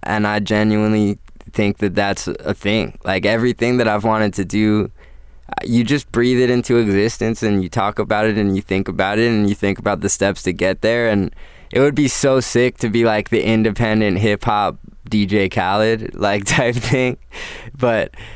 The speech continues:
I, I also would love to work with big mainstream artists as well. I just think, uh, like, just keep kinda honing in on, like, my niche and my sound, and, and not really pay attention to what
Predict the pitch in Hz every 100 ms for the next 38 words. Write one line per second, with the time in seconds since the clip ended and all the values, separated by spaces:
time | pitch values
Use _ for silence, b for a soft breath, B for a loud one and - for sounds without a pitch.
0 | B B - 131 123 135 143 139 139 143
1 | 127 117 113 - 107 107 - 98 90 101
2 | 95 98 95 92 - 95 98 95 92 -
3 | 90 95 92 95 95 87 - - b b
4 | - 110 113 - 120 113 110 98 - -
5 | - - 95 82 - - - - - -
6 | 92 123 - - 147 - - 135 131 123
7 | 127 123 113 107 113 107 107 98 95 -
8 | 104 101 101 107 104 92 101 95 95 98
9 | 101 107 101 95 - b b b b b
10 | - 107 101 - 98 98 92 - - -
11 | - 117 107 117 110 104 120 101 95 110
12 | 101 - 101 98 95 98 95 -